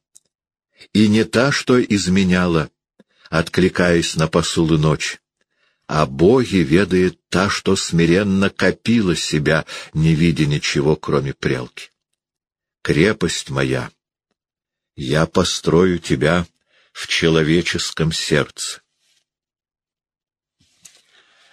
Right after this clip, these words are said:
Да, на всё есть время, время выбирать, что будешь сеять. Но после того, как сделал выбор,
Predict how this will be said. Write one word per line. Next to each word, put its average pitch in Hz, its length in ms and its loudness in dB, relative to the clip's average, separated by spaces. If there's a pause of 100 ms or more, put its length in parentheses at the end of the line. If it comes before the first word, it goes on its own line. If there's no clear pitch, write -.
(400)
Да, 185 360 2
на 175 120 2
всё 180 280 2
есть 175 340 0
время, 110 400 4
время 151 400 2
выбирать, 107 560 2
что - 260 0
будешь 120 460 0
сеять. 82 760 0 (800)
Но 135 220 4
после 82 540 0
того, 78 280 2
как 71 240 -2
сделал 69 500 0
выбор, 135 480 0